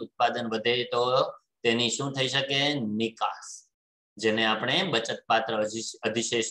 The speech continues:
હોય, વધારાનો ભાગ હોય, તેની આપણે નિકાસ કરી શકીએ. અને નિકાસ કરીએ એટલે આપણને વિદેશી હુંડિયામણની કમાણી થાય. બરાબર? હવે આ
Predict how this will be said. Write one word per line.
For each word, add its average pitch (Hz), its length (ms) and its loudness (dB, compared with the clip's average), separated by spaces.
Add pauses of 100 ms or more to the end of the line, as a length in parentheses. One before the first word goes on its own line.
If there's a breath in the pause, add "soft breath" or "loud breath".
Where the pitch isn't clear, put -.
હોય, 110 240 2
વધારાનો 110 540 0
ભાગ 107 340 0
હોય, 127 260 2 (440)
તેની 120 360 2
આપણે 117 360 0
નિકાસ 113 440 0 (160)
કરી 107 240 -2
શકીએ. 107 480 -8 (380)
અને 110 200 2
નિકાસ 113 720 2
કરીએ 110 400 2 (340)
એટલે 107 180 0
આપણને 107 380 2
વિદેશી 110 520 0
હુંડિયામણની 107 1120 0
કમાણી 113 540 2
થાય. - 360 -12 (1300)
બરાબર? 135 480 0 (440)
હવે 113 100 4
આ 139 360 4